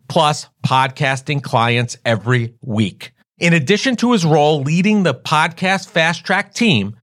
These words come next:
Carrie continues to podcast himself, publishing a daily six-minute Christian devotional podcast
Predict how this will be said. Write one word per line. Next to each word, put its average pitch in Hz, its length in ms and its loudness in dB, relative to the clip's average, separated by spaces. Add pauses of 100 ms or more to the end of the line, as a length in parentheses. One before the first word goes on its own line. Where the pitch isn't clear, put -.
(120)
Carrie 170 340 0
continues 170 720 0
to 180 100 -2
podcast 135 760 -4
himself, 127 600 -2 (140)
publishing 147 500 0
a 123 80 2
daily 156 560 -2
six-minute 180 720 0
Christian 196 500 -6
devotional 160 600 -2
podcast 123 720 -2